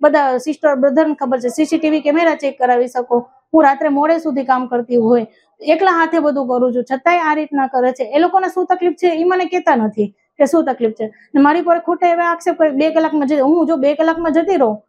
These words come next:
તો કોઈ ડોક્ટર તો મને કહે ને, કોઈ સિસ્ટર તો કહે ને, કોક તો મને કહે ને કે આ બેન બે કલાકમાં જતા રહે છે. પ્રૂફ તો હશે ને, સી સી ટી વી કેમેરા તો હશે ને. હવે એ મેડમ એમ કહી દે કે બે કલાક જતા રહે છે ને, કે અમે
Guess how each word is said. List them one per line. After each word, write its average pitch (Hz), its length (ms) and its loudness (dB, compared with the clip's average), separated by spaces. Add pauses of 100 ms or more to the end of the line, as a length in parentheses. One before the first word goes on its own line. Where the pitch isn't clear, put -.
(240)
તો 349 100 2
કોઈ 349 200 2
ડોક્ટર 269 360 0
તો 320 120 0
મને 339 200 -2
કહે 403 240 2
ને, 214 140 -4 (220)
કોઈ 320 120 2
સિસ્ટર 320 360 0
તો 330 160 2
કહે 381 280 2
ને, 226 140 -4
કોક 285 300 -2
તો 349 80 2
મને 359 240 0
કહે 392 160 0
ને 370 80 0
કે 320 80 0
આ 294 40 2
બેન 302 240 0
બે 311 140 0
કલાકમાં 294 380 0
જતા 269 260 0
રહે 233 220 0
છે. 226 200 -8 (800)
પ્રૂફ 320 280 2
તો 370 80 2
હશે 370 260 0
ને, 339 100 -2
સી 277 180 -4
સી 285 140 -2
ટી 294 100 -2
વી 311 100 0
કેમેરા 330 260 0
તો 339 120 0
હશે 349 260 0
ને. 196 140 -4 (260)
હવે 330 100 4 (120)
એ 302 40 4
મેડમ 294 460 0
એમ 349 140 -4
કહી 339 140 0
દે 330 160 0
કે 320 100 -2
બે 302 180 2
કલાક 320 300 -2
જતા 330 260 0
રહે 330 100 -2
છે 330 160 -6
ને, 311 60 -4
કે 294 60 -4
અમે 269 160 -2